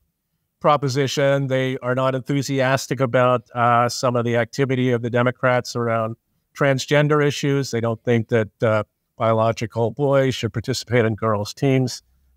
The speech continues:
Uh, they're actually not that interested in the green transition. Uh, they're for, uh, wind and solar energy, as everybody else is, but they actually think that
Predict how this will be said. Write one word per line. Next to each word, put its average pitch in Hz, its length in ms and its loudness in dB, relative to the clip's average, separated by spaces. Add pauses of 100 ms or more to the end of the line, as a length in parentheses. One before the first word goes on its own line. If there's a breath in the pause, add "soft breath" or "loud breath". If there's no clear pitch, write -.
Uh, 120 360 2
they're 117 180 2
actually 123 460 0
not 113 380 0 (260)
that 127 300 0 (120)
interested 135 640 -4
in 123 160 -4
the 120 80 -2
green 131 280 0
transition. 131 840 -2
Uh, 123 260 -4 (540)
they're 123 220 2
for, 143 640 -2 (120)
uh, 139 260 -4
wind 143 220 -2
and 147 120 -2
solar 143 340 0
energy, 151 340 0
as 135 160 0
everybody 135 400 0
else 139 240 2
is, 196 200 -6
but 110 140 -8
they 127 120 -2
actually 127 400 -2
think 127 300 -6
that 120 180 2